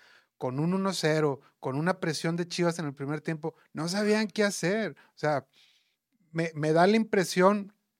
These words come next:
que por un lado tienes un equipo de Chivas que es muy bien trabajado, que todos sabían a qué jugar, y del otro lado, mis Tigres, este,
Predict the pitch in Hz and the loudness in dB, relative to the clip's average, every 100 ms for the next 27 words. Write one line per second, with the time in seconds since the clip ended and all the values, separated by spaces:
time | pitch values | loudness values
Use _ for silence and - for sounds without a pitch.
0 | - 135 - 127 160 180 196 196 190 196 | -10 -8 -4 -2 2 4 4 2 0 0
1 | - 170 185 185 185 185 175 175 190 175 | -4 -6 -6 -6 -6 -6 -4 -4 -2 -4
2 | - 123 113 - _ _ _ _ _ 139 | -6 -12 -14 -16 _ _ _ _ _ -4
3 | 170 185 185 175 143 143 143 135 - 160 | -2 -2 0 0 0 0 -2 -4 -4 2
4 | 208 214 175 170 175 175 139 - - 117 | 2 2 0 0 0 -2 -8 -12 -14 -10
5 | 165 135 143 123 117 175 - _ _ _ | -8 -6 -4 -4 -6 -8 -12 _ _ _
6 | _ _ - 143 143 131 131 139 175 175 | _ _ -12 -6 -4 -4 -4 -4 -2 0
7 | 156 175 175 151 127 - 151 160 170 - | 2 2 0 -2 -10 -6 -4 -2 -4 -6
8 | - _ _ _ _ - 123 113 - - | -16 _ _ _ _ -8 -6 -8 -12 -8
9 | 127 117 113 | -6 -8 -12